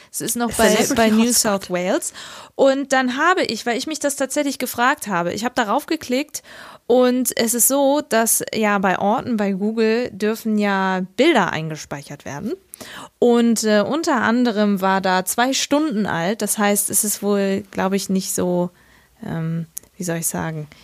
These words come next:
Speaker 1: Ich glaube, es ist nicht so ganz legal, das hochzuladen. Ich habe ein Bild von der Toilette gescreenshottet, wie es darin aussieht.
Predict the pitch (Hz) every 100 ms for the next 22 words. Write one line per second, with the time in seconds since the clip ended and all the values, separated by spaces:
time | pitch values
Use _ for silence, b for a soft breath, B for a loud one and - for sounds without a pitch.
0 | B - 196 196 202 208 202 202 202 202
1 | 190 185 214 240 202 190 180 185 175 170
2 | 190 - - 254 269 240 285 - 247 233
3 | - 240 269 190 175 - 175 170 165 160
4 | 160 175 - 190 196 - 190 - 151